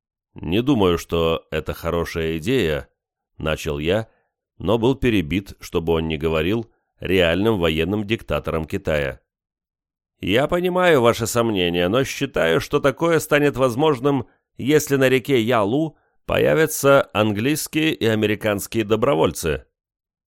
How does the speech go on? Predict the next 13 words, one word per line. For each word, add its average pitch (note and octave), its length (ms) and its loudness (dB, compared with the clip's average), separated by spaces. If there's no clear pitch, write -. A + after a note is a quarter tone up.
"Вы D2+ 580 -4
готовы F2 480 0
выступить F2 520 -4
против F2 340 -2
Великобритании E2 800 -4
и - 160 -8
Штатов?" - 640 -8
произнёс E2+ 560 -2
я, E2+ 160 0
будучи F2+ 400 -6
несколько E2 500 -4
ошарашен F2+ 680 -2
сказанным. D2 640 -6